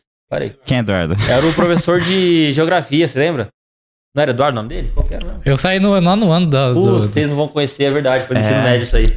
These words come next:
Speaker 1: Foi no ensino médio.
Speaker 2: Não sabia, mas eu tinha visto ele uma vez aqui no, no bar do, do Zoinho, só que
Speaker 3: Quem é?
Speaker 1: É.
Speaker 3: O Eduardo ou o Henrique?
Speaker 2: O Henrique.
Speaker 3: Ah.
Speaker 2: Ah, ele, na verdade, ele tava, <laughs> eu acho que ele tava almoçando com o
Speaker 3: Marcos, não.
Speaker 2: <clears throat> Não, não
Speaker 3: Ronaldo.
Speaker 2: sei se ele tava,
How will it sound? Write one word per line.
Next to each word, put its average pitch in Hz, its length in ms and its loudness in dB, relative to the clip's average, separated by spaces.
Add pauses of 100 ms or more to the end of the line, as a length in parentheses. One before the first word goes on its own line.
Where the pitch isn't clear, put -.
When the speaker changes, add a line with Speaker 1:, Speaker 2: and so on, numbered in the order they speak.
(960)
Speaker 1:
Foi 113 100 -2
no 110 40 -2
ensino 127 220 -6
médio. 98 240 -2
Speaker 2:
Não 107 80 0
sabia, 123 340 -2
mas 139 160 -2
eu 135 180 0
tinha 156 240 -8
visto 151 260 -6
ele 113 160 -2
uma 101 180 -2
vez 98 200 -2
aqui 101 240 -4
no, 90 380 0
no 90 80 0
bar 90 260 -2
do, 87 240 -2
do 90 140 -4
Zoinho, 90 400 -2
só 135 140 -6
que 135 220 -4 (200)
Speaker 3:
Quem 156 100 0
é? 139 200 2
Speaker 1:
É. 123 80 0
Speaker 3:
O 131 80 2
Eduardo 131 400 0
ou 233 60 2
o - 20 4
Henrique? 117 280 0
Speaker 2:
O 101 80 0
Henrique. 110 640 -2
Speaker 3:
Ah. 98 300 0
Speaker 2:
Ah, 95 60 -4 (120)
ele, 107 140 0
na 127 80 -2
verdade, 139 400 -4
ele 147 80 0
tava, 135 480 -2
<laughs> - 40 -14
eu 117 200 0
acho 113 260 -2
que - 60 -6
ele 113 80 -2
tava 113 200 -4
almoçando 110 360 -2
com - 160 -4
o 98 1200 -2
Speaker 3:
Marcos, 113 400 -2
não. 104 120 0 (260)
Speaker 2:
<clears throat> 113 200 -2
Não, 95 400 -2
não 87 180 -4 (120)
Speaker 3:
Ronaldo. 117 220 0
Speaker 2:
sei 110 180 2
se - 140 -4
ele 101 80 -4
tava, 92 220 -6